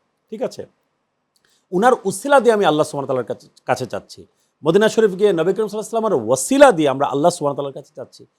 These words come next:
এগুলো, এই ওসিলা কখনোই শিরক নয়।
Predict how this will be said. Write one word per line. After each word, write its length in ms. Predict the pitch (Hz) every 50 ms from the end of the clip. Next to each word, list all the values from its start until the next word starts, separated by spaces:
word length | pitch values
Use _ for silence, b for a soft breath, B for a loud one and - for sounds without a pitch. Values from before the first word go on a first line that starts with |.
| _ _ _ _ _
এগুলো, 220 | 269 285 427 - - -
এই 280 | 214 339 339 185 123
ওসিলা 340 | 104 110 - - 233 - 202 -
কখনোই 320 | - 185 - - 147 165
শিরক 300 | 147 - - - 147 120 - - 107
নয়। 160 | 87 76 73